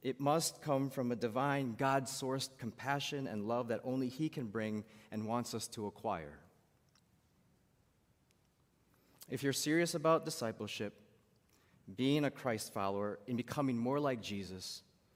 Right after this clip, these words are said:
from the inside and out, then having the poor and oppressed, the voiceless involved in your lives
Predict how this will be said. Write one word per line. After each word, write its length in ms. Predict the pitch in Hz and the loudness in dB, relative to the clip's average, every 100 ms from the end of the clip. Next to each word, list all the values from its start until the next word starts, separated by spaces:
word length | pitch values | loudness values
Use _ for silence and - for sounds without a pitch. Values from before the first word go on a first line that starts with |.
| _ _ _ _ _ - | _ _ _ _ _ -10
from 160 | 120 | -4
the 100 | 107 | 0
inside 320 | 127 135 135 131 | 0 0 2 2
and 100 | 120 | 0
out, 300 | 104 101 117 | -2 -4 -4
then 100 | 101 | -8
having 480 | 104 127 139 147 | -2 -2 0 0
the 100 | 127 | 0
poor 380 | 110 - 127 123 | -2 -2 2 2
and 140 | 107 104 | 2 -4
oppressed, 600 | - - 123 123 - - | -4 0 0 0 -6 -10
the 60 | |
voiceless 760 | 90 101 120 131 - 127 123 - | -10 0 0 0 -4 -4 -6 -6
involved 540 | - 101 110 117 123 110 | -8 -6 -2 0 0 -2
in 60 | |
your 120 | 104 | -4
lives 600 | 98 113 120 123 120 - | 0 2 2 -2 -4 -8